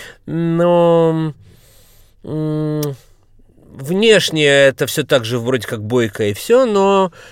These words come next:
так сказать, не од-, э, редко, когда сиквел сн-, м, становится лучше, чем оригинал, такое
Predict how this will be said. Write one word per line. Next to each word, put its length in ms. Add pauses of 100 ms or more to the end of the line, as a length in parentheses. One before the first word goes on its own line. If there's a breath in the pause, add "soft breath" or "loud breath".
(120 loud breath)
так 120
сказать, 420
не 140
од-, 240
э, 260
редко, 300
когда 300
сиквел 560
сн-, 300
м, 800
становится 500
лучше, 340
чем 240
оригинал, 460
такое 800